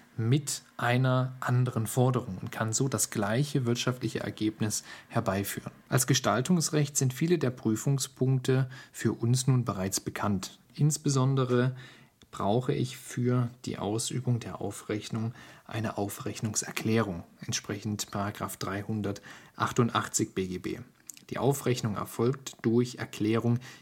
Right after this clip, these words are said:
gegenüber dem anderen Teil. Weiterhin benötige ich einen Rechtsgrund, der mich zur Aufrechnung berechtigt. Und dieser Rechtsgrund ergibt sich aus dem Paragraph dreihundertsiebenundachtzig B G B und bezeichnet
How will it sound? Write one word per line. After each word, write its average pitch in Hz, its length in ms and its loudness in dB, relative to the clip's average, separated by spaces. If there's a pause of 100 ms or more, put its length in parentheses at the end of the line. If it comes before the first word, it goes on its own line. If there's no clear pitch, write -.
gegenüber 107 720 0 (180)
dem 104 140 0
anderen 101 480 -4
Teil. 95 360 -4 (180)
Weiterhin 123 520 4
benötige 131 440 2
ich 135 240 0
einen 110 160 -2
Rechtsgrund, - 920 -2 (140)
der 107 180 2
mich 113 280 -2
zur - 320 0
Aufrechnung 107 800 -2 (340)
berechtigt. - 640 -2 (220)
Und 120 80 -4
dieser 113 240 6
Rechtsgrund 156 560 0
ergibt 131 360 -2
sich 147 220 0
aus 131 120 0
dem 120 140 2
Paragraph 104 480 0
dreihundertsiebenundachtzig 110 1300 -2
B 139 120 2
G 139 120 2
B 143 240 2 (500)
und 131 160 2
bezeichnet 123 840 0